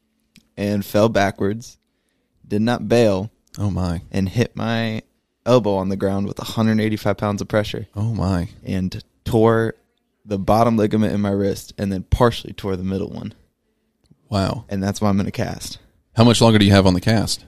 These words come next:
Speaker 1: Uh, three weeks, roughly. Roughly.
Speaker 2: So
Speaker 1: I'm
Speaker 2: you, you won't be able, you're not obviously competing 'cause this was, this is around nationals time, right?
Speaker 1: This was actually, when I heard it, I, um,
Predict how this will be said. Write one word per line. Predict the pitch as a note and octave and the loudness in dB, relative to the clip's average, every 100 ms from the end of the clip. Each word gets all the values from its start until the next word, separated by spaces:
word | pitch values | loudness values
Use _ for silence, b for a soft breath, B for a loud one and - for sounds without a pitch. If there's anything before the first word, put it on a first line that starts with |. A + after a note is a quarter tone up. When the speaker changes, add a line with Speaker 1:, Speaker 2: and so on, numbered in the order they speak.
| - | -8
Speaker 1:
Uh, | A#3 F#4+ A4+ A#4 A4+ A4 - | -4 -2 -2 -4 -4 -6 -2
three | E3 | 2
weeks, | D#3 E3+ - - | 2 2 -2 -4
roughly. | C3+ C3+ C3 C3 B2+ _ _ _ - | -2 -2 -2 -2 -4 _ _ _ -10
Roughly. | G2+ G#2 A2 A2 _ | -8 -6 -6 -6 _
Speaker 2:
So | - A2+ | 2 4
Speaker 1:
I'm | |
Speaker 2:
you, | G#2 C3 F#3 D3 | 6 8 6 4
you | G2+ G#2+ D3 | 2 8 8
won't | F3 - | 8 6
be | A2+ | 6
able, | A2 | 6
you're | F#2+ A2+ | 6 6
not | B2 G#2 - - - | 6 4 2 -12 -2
obviously | G2 F#2 F#2+ | 0 2 0
competing | F2+ F2+ B2+ C3 F2+ | 0 4 4 4 2
'cause | G#2 F2+ | 2 4
this | A2 - | 4 6
was, | A2 G#2 | 4 6
this | A2+ | 4
is | B2+ | 6
around | A2 F#2 | 6 6
nationals | F#2 A2+ - E2+ - | 6 4 4 0 -2
time, | F2 E2 F#2 | -2 -2 0
right? | F#2+ A#2 _ B B B - | 0 -2 _ B B B 2
Speaker 1:
This | C#3+ - | 2 2
was | F3 | -8
actually, | - C#3 - - B2+ A2+ | -6 -6 -4 -4 0 0
when | G#2+ A2+ | -2 -2
I | A2 | -4
heard | - - D3+ B2+ | -4 2 4 4
it, | G2+ - _ _ | 0 -2 _ _
I, | G#2 G#2+ G#2 G#2 G2+ G2+ _ _ G#2+ | -4 -2 0 0 0 -2 _ _ -6
um, | G#2 G2+ G2 F#2+ F#2+ F#2 | -4 -2 -4 -4 -6 -8